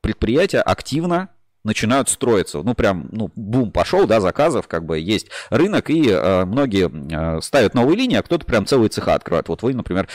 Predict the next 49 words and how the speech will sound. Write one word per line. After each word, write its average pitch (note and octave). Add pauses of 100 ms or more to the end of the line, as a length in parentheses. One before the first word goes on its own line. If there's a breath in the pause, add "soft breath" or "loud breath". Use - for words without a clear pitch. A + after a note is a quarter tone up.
(120)
группа G#2
компаний G2
Москабельмет G#2
целый A2
цех -
открыла, D3+
считай, A2
новый A#2
отдельный G#2
завод, F2
да, F#2
в -
ц-, D#2+
в -
производственной F2
цепочке. - (360 loud breath)
Вот, D3
давайте D3
об, A#2+ (360)
вот A2
об B2
этом G2
проекте G#2
поговорим, C3
да, A#2+
то -
есть -
задумали C#3
новый B2
цех E2
или F2
новый C3+
завод, F#2 (200)
все -
равно D#3
как B2+
бы G2+
сразу B2
в, -
в -
ко-, C3+
в -
комплексе F#3
идет C3
вот -
цифровизация, A2
да, A#2+
как A#2
нам, G2